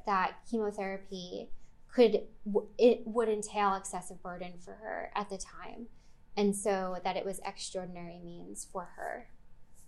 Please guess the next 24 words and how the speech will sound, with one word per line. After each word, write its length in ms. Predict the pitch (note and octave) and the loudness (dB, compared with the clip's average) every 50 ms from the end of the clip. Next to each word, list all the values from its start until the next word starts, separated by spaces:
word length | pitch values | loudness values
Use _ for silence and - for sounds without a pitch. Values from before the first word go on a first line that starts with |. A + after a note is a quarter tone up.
| - - - - - - - - - - - - - - - - - - - - - - - - - - - - - - - - - - - - - | -16 -16 -16 -16 -16 -18 -20 -20 -20 -20 -20 -18 -16 -16 -16 -16 -18 -20 -20 -20 -10 -6 -4 -2 -2 -4 -6 -10 -20 -20 -16 -14 -14 -12 -12 -4 2
What 120 | - C4+ | 6 6
about 260 | D4 E4 D#4+ - A#3 A3+ | 8 8 8 6 4 2
radiation? 1000 | A3 G#3+ G#3 G3+ G3 A3 B3 C4 B3+ - - G3 F3+ E3+ E3+ F#3+ A3 A3 G#3+ - - - - - - - - - | 2 2 2 2 2 2 2 2 2 0 -4 -6 -8 -10 -10 -12 -14 -14 -14 -16 -18 -18 -18 -18 -18 -18 -14 0
So 360 | - C4 A#3+ A#3 A3+ A#3 - - | 6 6 8 8 6 4 2 0
radiation 1000 | A3 C#4 E4+ F4 F4 D4 B3+ C4 B3+ - - A#3 G3+ F#3 F#3 F#3 F3+ F#3 F#3 - - - - - - - - - - - - - - - - - - - - - - - - - - - - - - - - - | 0 2 2 2 2 2 2 0 0 -2 -2 0 0 0 0 -2 -6 -8 -8 -10 -12 -14 -14 -14 -14 -14 -16 -16 -16 -18 -18 -18 -18 -18 -16 -16 -14 -12 -12 -12 -12 -14 -18 -18 -16 -16 -16 -16 -18 -18 -16 -12
certainly 960 | - - - - - B3+ C4 - A#3+ A#3+ A3+ G#3 G3+ F#3+ F#3+ F#3 F#3 - - - - - - | -8 -6 0 4 6 6 6 6 4 2 0 0 0 0 -2 -4 -6 -10 -10 -10 -10 -4 0
would 160 | A3 A3 G#3 | 0 2 2
be 100 | G#3 G3+ | 2 2
less 260 | F#3 G#3 G#3 G#3 G#3 - | 2 2 2 0 0 -4
burdensome 600 | - G3+ G3 G3 G3 G3 - F#3 F#3 F#3+ F#3 F3+ | -4 -4 -4 -4 -4 -4 -4 -4 -4 -4 -4 -6
than 140 | F#3 F#3 - - | -10 -12 -10 -8
chemotherapy 920 | F#3+ F#3+ G3 F#3+ - B3 B3 B3 B3+ B3 B3+ C4 B3+ B3+ B3+ B3+ B3+ C4 - - - | -6 -6 -8 -2 2 2 4 4 2 0 -2 -2 -2 -2 -2 -2 -4 -4 -8 -6 -4
for 120 | B3+ B3 | -4 -4
Jenny, 560 | A#3+ B3+ A#3+ A#3 A#3 A#3 A3+ A3 A3 A3+ A#3 - - - - - - - - - - - G3+ - - - | -2 -2 -2 -2 -2 -2 -2 -4 -6 -6 -10 -12 -14 -16 -16 -18 -18 -18 -20 -16 -12 -12 -12 -2 8 12
but 400 | G3+ A3+ G#3+ A3 G#3+ - - - - - | 12 12 12 12 8 4 0 -4 0 2
it 220 | A#3 A3 - - | 2 2 2 0
still 260 | - - - D4+ D#4+ | -4 -2 2 2 2
had 160 | D4+ D4+ D4 B3 | 4 4 2 2
the 80 | B3 | 2
burden 380 | A#3+ A3 G3+ G3 G3+ G3+ G3 F#3 | 2 2 0 0 0 -2 -2 -4
of 120 | F#3 G3 | -4 -4
needing 320 | G3+ G3 F#3 F#3+ G3 G3 G3 | -4 -4 -4 -4 -6 -6 -6
to 180 | - - G3+ G3+ | -4 -4 -4 -4
be 400 | G3+ F#3 F3+ F3 F3+ F#3 - | -4 -6 -8 -8 -8 -8 -8